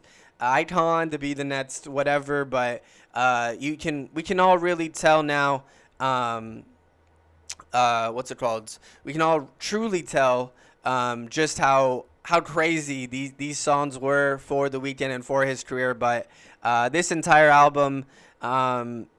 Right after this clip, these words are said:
just, just tremendous work. Like I said, it was his second studio album. Um, Bit-, the bitter, uh, guest appearances, uh, came from Ed Sheeran and Lana Del Rey, but,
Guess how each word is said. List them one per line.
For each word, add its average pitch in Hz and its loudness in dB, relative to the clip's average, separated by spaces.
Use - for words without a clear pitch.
just, 185 -2
just 185 -4
tremendous 135 -4
work. 131 -2
Like 139 0
I 135 2
said, 135 -2
it 131 -4
was 156 2
his 156 -6
second 156 -2
studio 151 -2
album. 143 4
Um, 120 -6
Bit-, 165 -4
the 156 0
bitter, 190 -2
uh, 135 2
guest 156 0
appearances, 156 -6
uh, 127 -2
came 165 -4
from 160 -2
Ed 156 2
Sheeran 156 0
and 160 -4
Lana 160 -2
Del 160 0
Rey, 160 2
but, 131 -2